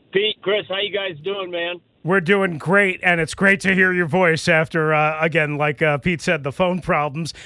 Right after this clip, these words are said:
Speaker 2: Uh, thanks so much for making time for us. I know you guys were really busy, obviously, tonight with the three-year anniversary of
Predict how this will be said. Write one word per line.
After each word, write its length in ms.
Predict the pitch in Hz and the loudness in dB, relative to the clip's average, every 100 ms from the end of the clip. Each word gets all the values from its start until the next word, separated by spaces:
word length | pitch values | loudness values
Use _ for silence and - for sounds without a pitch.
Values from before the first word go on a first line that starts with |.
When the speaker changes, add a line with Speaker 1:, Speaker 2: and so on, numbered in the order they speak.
| - | -4
Speaker 2:
Uh, 140 | 180 | -2
thanks 240 | 185 269 330 | 2 2 2
so 160 | 311 | 0
much 240 | 302 294 277 | 2 2 0
for 140 | 262 | -2
making 300 | 262 254 240 | 0 0 -2
time 340 | - 254 269 226 | -2 0 0 0
for 180 | 247 | 2
us. 140 | 233 220 | 2 2
I 60 | |
know 100 | 202 | 2
you 160 | 220 233 | 2 2
guys 240 | 233 226 | 2 2
were 160 | 185 190 - - - | 2 0 -2 -20 -4
really 280 | 196 247 240 | 2 2 4
busy, 320 | 233 233 247 | 2 2 4
obviously, 580 | 214 220 226 - 220 220 | 4 4 2 2 0 0
tonight 560 | - 196 214 247 247 | 0 2 4 4 0
with 160 | 196 202 | -4 -2
the 80 | 175 | -2
three-year 400 | 202 226 220 214 | -2 2 4 4
anniversary 600 | 214 202 220 - 208 | 2 2 0 2 0
of 60 | 214 | 0